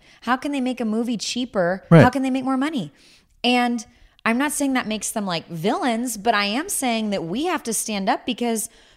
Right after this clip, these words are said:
Speaker 1: no, you can't get paid for a day's work. And think about that. They're saying they wanna use your likeness in perpetuity. So they, they're really, what they're saying is potentially just eliminating the job of the background actor. They're only gonna have artificial intelligence playing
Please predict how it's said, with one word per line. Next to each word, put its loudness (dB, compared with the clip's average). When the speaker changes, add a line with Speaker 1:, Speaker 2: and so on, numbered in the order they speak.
Speaker 1:
no, 4
you 2
can't -2
get -2
paid -4
for -2
a 0
day's -2
work. -2
And -4
think -8
about -2
that. -2
They're 0
saying -4
they -2
wanna 2
use 0
your 0
likeness 2
in -4
perpetuity. -6
So 0
they, 2
they're 0
really, 4
what 2
they're -2
saying -2
is -4
potentially -6
just -2
eliminating -2
the -2
job 2
of -6
the -6
background 0
actor. -12
They're -4
only -2
gonna 0
have 0
artificial 0
intelligence -4
playing -6